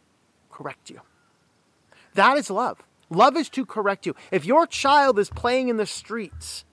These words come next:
you run and get that child out of the streets. You yell. You run. You cause a commotion. You get them out. Why? Because they do not know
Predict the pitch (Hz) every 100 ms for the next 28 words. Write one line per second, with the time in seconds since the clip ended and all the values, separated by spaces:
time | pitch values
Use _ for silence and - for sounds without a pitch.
0 | _ _ _ _ 185 233 190 240 269 190
1 | 156 220 190 214 220 220 196 - 220 202
2 | 185 175 156 - 190 139 - - 180 240
3 | 190 165 214 196 - _ _ _ _ _
4 | 170 220 180 196 208 156 117 _ _ _
5 | - 202 - 220 233 190 - 180 185 180
6 | 143 117 - 160 139 202 - 165 156 -
7 | 147 175 135 - - - 190 - 190 151
8 | _ 147 180 254 254 214 190 - 175 185
9 | 185 139 95